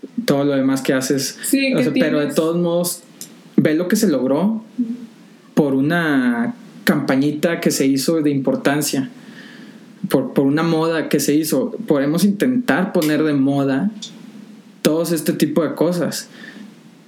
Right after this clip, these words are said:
Speaker 1: que si no nos lo van a educar, pues mínimo entre nosotros hacerlo moda, y que la moda no sea un simple popote y que sea un poco más de cosas. Y ya sería desde nuestra trinchera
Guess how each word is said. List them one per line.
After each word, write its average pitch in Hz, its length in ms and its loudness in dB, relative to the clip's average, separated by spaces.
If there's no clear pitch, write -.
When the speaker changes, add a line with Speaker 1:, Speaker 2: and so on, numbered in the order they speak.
Speaker 1:
que 151 160 2
si 151 120 0
no 147 120 2
nos 185 140 2
lo 185 100 2
van 170 120 0
a 190 60 4
educar, 175 540 0
pues 139 180 2
mínimo 143 300 2
entre 185 220 2
nosotros 143 920 0
hacerlo 135 460 0
moda, 151 440 0
y 135 120 6
que 147 120 2
la 135 120 0
moda 147 320 2
no 160 160 0
sea 160 140 0
un 151 60 0
simple 147 320 2
popote 135 440 0
y 175 80 -2
que 131 100 0
sea 127 520 0
un 143 240 2
poco 135 280 0
más 131 200 2
de 127 100 0
cosas. - 500 -4
Y 135 220 2
ya 127 180 0
sería 135 300 2
desde 135 240 0
nuestra 123 400 0
trinchera 120 640 -2